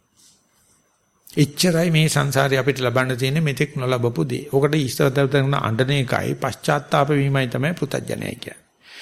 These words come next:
අපි ඔක්කොම පටන් ගන්න එතනින් තමයි. ඔබ භාවනා කරලා කරලා කොච්චර කවුරුත් පිටපොට ගැහුවත් මේ හිත ආපහු ගෙදර එනවා. උදාහරණයක් වශයෙන් කිව්වොත් උතුරු කට්ටර කවුරු පයින් ගැහුවත් කැරකිලා කැරකිලා ඔක යන්නේ උතුරටමයි.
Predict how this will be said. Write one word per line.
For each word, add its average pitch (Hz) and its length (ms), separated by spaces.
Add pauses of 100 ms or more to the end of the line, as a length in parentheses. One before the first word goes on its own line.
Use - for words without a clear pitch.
(120)
අපි 160 220
ඔක්කොම 202 360
පටන් 175 360
ගන්න 165 180
එතනින් 156 340
තමයි. - 240 (640)
ඔබ 156 180
භාවනා 143 400
කරලා 135 380
කරලා 123 280
කොච්චර 139 520
කවුරුත් 156 440 (100)
පිටපොට 156 420
ගැහුවත් 139 520 (340)
මේ 127 200
හිත 135 160
ආපහු 135 300
ගෙදර 123 280
එනවා. 123 840
උදාහරණයක් 120 580
වශයෙන් 120 320
කිව්වොත් 120 360 (440)
උතුරු 139 280
කට්ටර 139 340
කවුරු 131 300
පයින් 135 280
ගැහුවත් 143 300
කැරකිලා 135 400
කැරකිලා 131 360
ඔක 139 100
යන්නේ 135 240
උතුරටමයි. 123 760